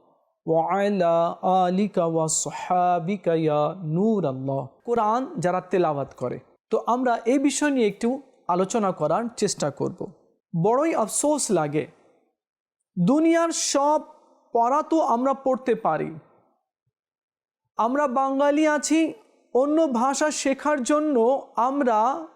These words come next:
কোচিং সেন্টারে চলে যাই বা অন্য দেশে চলে যাই।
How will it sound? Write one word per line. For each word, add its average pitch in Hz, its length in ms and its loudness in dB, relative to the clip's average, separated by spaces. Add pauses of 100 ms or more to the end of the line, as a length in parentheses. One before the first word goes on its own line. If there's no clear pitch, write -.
(240)
কোচিং 254 360 2
সেন্টারে 285 520 2
চলে 285 340 2
যাই 285 240 0
বা 285 140 0
অন্য 269 460 2
দেশে 240 400 0
চলে 277 340 2
যাই। 175 320 -2